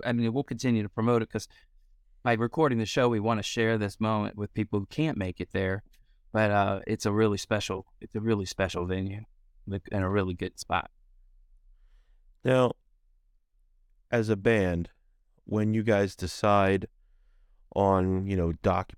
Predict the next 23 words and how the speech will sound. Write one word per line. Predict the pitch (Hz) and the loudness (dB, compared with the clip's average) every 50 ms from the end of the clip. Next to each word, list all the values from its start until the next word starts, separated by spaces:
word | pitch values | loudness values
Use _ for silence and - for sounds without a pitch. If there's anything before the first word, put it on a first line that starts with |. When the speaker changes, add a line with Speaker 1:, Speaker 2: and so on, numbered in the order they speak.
| - | -2
Speaker 2:
ba-, | - 104 - | -2 -2 0
basically | 82 101 98 - - 95 95 85 | 2 0 -2 -2 0 -2 -2 0
documenting, | 95 92 90 92 - 101 98 92 90 90 87 87 87 87 - _ _ _ _ _ _ _ _ - | 2 2 2 0 0 -2 0 0 0 0 0 -2 -2 -4 -6 _ _ _ _ _ _ _ _ -8
you | - 82 90 | -2 0 0
know, | 87 82 85 85 82 90 78 | 2 2 0 0 0 -2 -4
in | - - 90 | -4 -2 0
a, | 87 82 80 - - | 0 -2 -2 -6 -6
in | - - 87 82 | -4 -4 -4 -4
a, | - - _ - | -4 -8 _ -2
you | 90 | -2
know, | 87 85 82 82 | 0 0 0 0
in, | 85 82 - - | -2 -4 -4 -4
in | 87 | -4
a | 87 82 | -4 -4
series | - - 113 104 92 87 87 90 87 - - _ _ _ - - _ _ _ _ - - | -2 0 0 2 2 2 0 -2 -2 -6 -12 _ _ _ -20 -20 _ _ _ _ -6 -2
of | 90 92 | 0 2
episodes, | 98 95 - - - - 90 87 85 82 80 - - - - _ _ _ _ | 2 2 0 -2 -6 -2 0 2 2 0 -2 -4 -10 -16 -18 _ _ _ _
you | - 87 90 | -4 -4 -2
know, | 82 80 82 82 | -2 -2 -2 -2
you | 85 82 | -2 0
guys | 82 95 87 82 80 - | 0 2 2 0 -2 -4
traveling | - - 92 90 87 87 85 85 87 87 85 85 | -6 -2 0 2 2 2 2 2 0 0 0 -2
and, | 80 78 | -4 -8